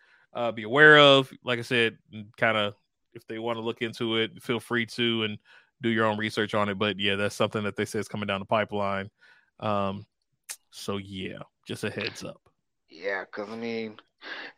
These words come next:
Speaker 2: it's tough. It's tough out here 'cause everybody's trying to, trying to persuade negative thoughts and energy, but it's always gonna be there. I mean, even Twitch is having its issues with, like, negativity and supporting L G B T Q or people of color. I mean, they've had their
Speaker 1: Mm-hmm.
Speaker 2: own issues too.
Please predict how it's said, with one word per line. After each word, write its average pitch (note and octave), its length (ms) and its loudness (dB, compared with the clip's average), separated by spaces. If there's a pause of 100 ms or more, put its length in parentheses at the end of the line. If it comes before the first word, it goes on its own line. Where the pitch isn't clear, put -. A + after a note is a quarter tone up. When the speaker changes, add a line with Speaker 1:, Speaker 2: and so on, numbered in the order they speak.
(100)
Speaker 2:
it's D3+ 240 2
tough. - 320 6
It's D#3 200 4
tough D#3 180 8
out B2+ 160 8
here B2+ 140 6
'cause A#2+ 240 -4
everybody's G3 340 10
trying F#3+ 220 8
to, D#3 200 6 (600)
trying D#3+ 260 8
to D3+ 60 -8
persuade D#3+ 580 8
negative D3+ 400 6
thoughts D#3+ 220 8
and C#3+ 100 0
energy, F3 240 4
but C#3+ 160 4
it's D3 100 0
always G#3+ 200 10
gonna F3 180 6
be F#3 180 2
there. D3+ 120 8
I D3 40 6
mean, D#3 200 -2
even D3+ 260 -2
Twitch - 380 -4
is D3 40 -10
having E3+ 280 8
its E3 260 2
issues C3+ 460 -6
with, C3 120 0
like, B2+ 280 0 (520)
negativity D3 840 4
and B2+ 580 0 (300)
supporting D3+ 580 6
L C3+ 180 6
G C3+ 100 -2
B B2 120 -8
T A2+ 180 -10
Q F3 360 6
or C3 340 10 (300)
people B2 320 0
of - 80 -2
color. F3 680 10
I D#3 40 -4
mean, D3 120 -2
they've D3 180 0
had D#3+ 200 8
their E3 140 10
Speaker 1:
Mm-hmm. D#3+ 100 8
Speaker 2:
own F3 80 4
issues F3 340 -4
too. D#3 420 4